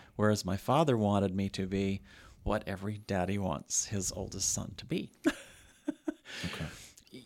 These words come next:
Speaker 1: you know,
Speaker 2: Okay.
Speaker 1: so whereas, you know, um, so probably a similar determination.
Speaker 2: Okay.
Speaker 1: Yeah,
Speaker 2: Okay.
Speaker 1: a similar focus.
Speaker 2: But, but that piece is huge,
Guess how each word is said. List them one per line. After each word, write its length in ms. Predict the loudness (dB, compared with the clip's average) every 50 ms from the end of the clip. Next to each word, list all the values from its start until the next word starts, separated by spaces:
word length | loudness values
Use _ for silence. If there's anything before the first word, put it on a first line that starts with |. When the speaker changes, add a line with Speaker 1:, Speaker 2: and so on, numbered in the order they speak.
| -6
Speaker 1:
you 220 | -2 2 4 4 6
know, 360 | 6 6 4 4 4 2 -2 -4
Speaker 2:
Okay. 80 | -4 -2
Speaker 1:
so 300 | 0 2 4 4 4 4
whereas, 680 | 4 4 4 4 2 2 0 0 -2 -2 -2 -4 -6 -6
you 120 | -6 -4 -2
know, 300 | -2 -2 -4 -4 -6 -8 -12 -14 -14 -10
um, 240 | -8 -6 -6 -6 -6 -8 -10 -12 -14 _ _ _ _ -20 -20 -14
so 260 | -8 -4 -2 -2 -2
probably 480 | -2 0 2 2 4 4 4 2 2 0
a 60 | 2
similar 480 | 2 4 4 4 4 4 4 4 4 4
determination. 1040 | 2 0 0 0 0 0 0 0 0 0 -2 -2 -4 -6 -8 -8 -6 -6 -6 -8 -8 -6 -4
Speaker 2:
Okay. 200 | -4 -2 -2 -2 -4 -4 -6 -12 _ _ _ _ _ _
Speaker 1:
Yeah, 80 | -6 -6
Speaker 2:
Okay. 160 | -4 -4 -4 -6 -4 -4
Speaker 1:
a 60 | -4
similar 400 | -2 0 0 2 2 2 0 -2
focus. 840 | -2 -2 -4 -4 -4 -4 -6 -8 -8 -8 -8 -10 -10 -10 -10 0 6
Speaker 2:
But, 140 | 8 8 8 6 2 _ -20 -4 2
but 220 | 4 4 4 6 8
that 260 | 8 10 10 8 6
piece 320 | 2 2 2 4 4 4
is 140 | 2 2 2
huge, 420 | 2 0 0 -2 -4 -8 -10 -12